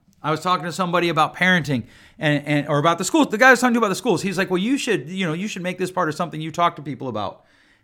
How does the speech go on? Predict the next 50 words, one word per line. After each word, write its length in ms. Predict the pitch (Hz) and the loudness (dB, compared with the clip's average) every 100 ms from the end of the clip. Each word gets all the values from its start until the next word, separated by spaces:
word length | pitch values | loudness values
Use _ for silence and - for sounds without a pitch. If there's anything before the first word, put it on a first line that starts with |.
| _ | _
And 120 | 156 156 | -8 -6
I'm 100 | 160 | -6
like, 180 | 156 | -6
"I'm 140 | 156 151 | -4 -4
just 220 | 165 151 | -4 -2
not, 260 | 165 160 - | 0 0 0
I 80 | 147 | -4
don't 140 | 165 | -4
care 280 | - 165 185 | -6 0 0
enough." 400 | 202 220 - - _ _ _ _ - | 2 0 -2 -20 _ _ _ _ -8
And 120 | 151 | -2
what 120 | 170 | 2
I 60 | 165 | 2
mean 240 | 170 214 | 2 2
by 140 | 180 160 | 4 2
that 320 | 151 147 - | 4 2 0
is 180 | 147 120 | -4 0
what 200 | 151 175 | 2 2
it 100 | 196 | 2
would 160 | 180 | 0
cost 400 | - 202 202 190 | -4 2 2 0
me 180 | 175 151 | -6 -4
isn't 240 | 170 180 170 | -4 -4 -2
worth 220 | 175 165 | -4 -2
the 80 | 139 | -2
value 440 | 151 160 156 143 | 2 2 2 0
it 120 | 156 | 0
would 200 | 147 131 | -2 -4
bring 280 | 127 160 139 | -2 -2 0
to 60 | 135 | -2
what 120 | 123 | -2
I 100 | 139 | -2
believe 280 | 135 135 127 | -2 -2 -4
is 80 | |
the 80 | 113 | -8
calling 320 | - 143 135 | -6 -4 -2
on 80 | 127 | -2
my 100 | 123 | -4
life 260 | 120 120 117 _ _ _ | -4 -4 -6 _ _ _
to 100 | - | -10
be 80 | 123 | -2
able 140 | 139 123 | -2 -2
to 60 | |
help 180 | 135 123 | -6 -8
as 80 | 107 | -6
many 240 | 131 127 | -4 -4
people 260 | 120 131 127 | -4 -8 -6
as 140 | 110 | -6
I 80 | 117 | -8
can 340 | - 147 117 | -6 -4 -4